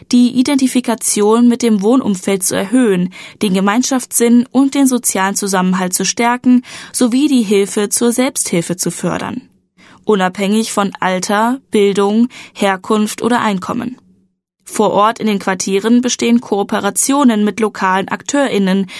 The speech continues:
Vereinen, Einrichtungen, Stadtteilpolitik, Wohnungsgesellschaften, die alle dasselbe Ziel verfolgen: das eigene Umfeld, die Nachbarschaft und die Strukturen zu verbessern.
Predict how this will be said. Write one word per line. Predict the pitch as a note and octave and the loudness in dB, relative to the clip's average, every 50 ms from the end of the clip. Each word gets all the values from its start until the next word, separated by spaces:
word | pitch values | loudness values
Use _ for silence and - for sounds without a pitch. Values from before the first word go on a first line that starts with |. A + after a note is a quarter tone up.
| - - | -18 -18
Vereinen, | - - - - - B3 B3+ B3+ B3 A#3+ B3 A#3+ A#3+ B3+ - - - - _ - | -8 -6 -4 0 2 2 4 4 6 6 6 4 4 2 -2 -8 -20 -18 _ -4
Einrichtungen, | E3+ F#3 G#3 A3 G#3 A3 A3 - - G#3+ G3+ G3+ G3+ G#3 G#3 G#3 A#3 - _ _ | -4 -4 -4 -4 -4 -4 -4 -4 -2 -2 -2 0 0 0 0 -2 -4 -6 _ _
Stadtteilpolitik, | _ - - A3+ A3 A3 - G#3+ G#3 F#3+ - G#3 F#3+ F#3+ F#3 - - F#3+ F3+ F3+ - - - - - - _ - | _ -6 -4 -2 -2 -2 -2 -4 -4 -2 -2 -2 -2 -2 -2 -2 -2 -2 -2 -4 -8 -18 -20 -20 -20 -18 _ 0
Wohnungsgesellschaften, | G#3 A3+ A#3+ A#3 A3+ - - - G#3 F#3+ G3 F#3+ G3 G3 - G#3+ F#3+ F#3 - - _ F#3+ F#3+ G3 F#3+ | 2 4 4 2 2 0 -2 -2 -2 0 0 0 0 -2 -4 -4 -6 -6 -8 -6 _ -2 0 0 0
die | F#3+ G3+ G3+ G#3 - - - | 0 0 -2 -2 -4 -4 -2
alle | G#3+ A#3+ C4 C#4+ | -2 0 0 0
dasselbe | C4+ C#4 B3+ - - F#3+ F3+ F3+ F3+ G3+ G3 | -2 -2 -2 -2 0 0 0 0 0 -2 -2
Ziel | - - B3 A#3+ A3+ | -2 0 0 0 0
verfolgen: | - - F3+ - - E3+ - - - - - - _ _ _ _ _ _ _ _ _ - - - - - | 0 -4 -6 -6 -6 -6 -6 -6 -6 -8 -8 -10 _ _ _ _ _ _ _ _ _ -18 -16 -16 -14 -10
das | - A3 - - | -6 -6 -4 -2
eigene | A#3+ B3+ C#4 C#4 C#4+ C#4+ - | -2 -2 0 2 0 0 2
Umfeld, | - A3 G#3+ F#3+ - - G#3+ G#3 G#3 A3+ A3+ - - - _ | 0 0 -2 -2 -2 -4 -2 0 0 -2 -2 -4 -10 -6 _
die | - F#3+ | -2 -2
Nachbarschaft | F#3+ F3+ - - - G3+ F#3+ - - G3 G3 G3 - - - - | 0 -2 -4 -4 -6 -4 -4 -2 -2 -2 -2 -4 -8 -14 -8 -4
und | - A3 G#3 G3 | -2 0 0 0
die | G#3 G3+ | -2 -4
Strukturen | - - - A#3+ - - - G#3 F3 E3+ F#3 F3+ | -4 -4 -4 -4 -6 -2 -2 -2 0 0 0 -2
zu | - - | -2 -2
verbessern. | F#3+ - G#3 G3+ - F3+ F3+ - - - - A#3+ - | -2 -2 -4 -2 -2 -2 -2 -2 -4 -4 -8 -10 -12